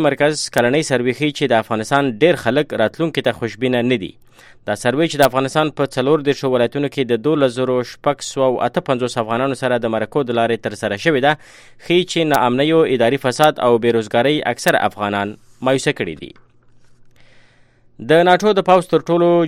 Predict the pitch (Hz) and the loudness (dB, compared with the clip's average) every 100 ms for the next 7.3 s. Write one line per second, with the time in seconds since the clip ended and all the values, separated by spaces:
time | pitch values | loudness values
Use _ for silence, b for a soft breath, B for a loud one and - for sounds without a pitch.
0 | 139 135 - 175 147 123 123 135 147 131 | 0 -2 2 4 4 4 2 2 2 2
1 | 151 156 123 123 135 147 139 135 143 147 | 2 4 2 0 0 0 0 2 2 2
2 | - 160 151 151 - - - 131 120 135 | 2 2 2 -2 -4 -10 -6 -4 0 0
3 | 160 139 143 151 156 139 131 120 - 151 | 0 2 2 2 -2 -4 -4 -4 0 -2
4 | - 127 120 113 160 147 - 113 107 139 | 0 -2 -2 0 0 0 0 -2 0 0
5 | 127 98 165 - 175 165 b b b b | 0 0 -2 4 2 2 b b b b
6 | b - 143 185 190 190 170 160 196 220 | b -2 0 2 4 4 4 4 4 2
7 | - 139 | 0 0